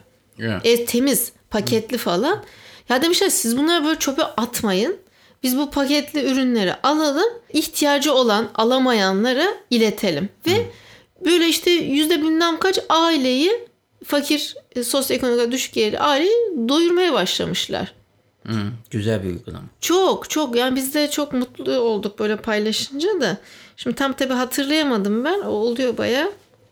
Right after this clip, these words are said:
Speaker 2: E, bu da güzel bir, e, uygulama Finlandiya'da.
Speaker 1: Hı.
Speaker 2: Tamam.
Speaker 1: Tamam.
Speaker 2: Daha detaylar var da girmiyorum şimdi.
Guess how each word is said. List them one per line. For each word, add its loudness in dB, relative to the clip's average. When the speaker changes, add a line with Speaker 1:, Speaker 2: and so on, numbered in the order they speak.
Speaker 2:
E, 0
bu -2
da 4
güzel 0
bir, -2
e, -2
uygulama 0
Finlandiya'da. -2
Speaker 1:
Hı. -12
Speaker 2:
Tamam. -2
Speaker 1:
Tamam. -2
Speaker 2:
Daha 0
detaylar 0
var -2
da 0
girmiyorum -2
şimdi. -14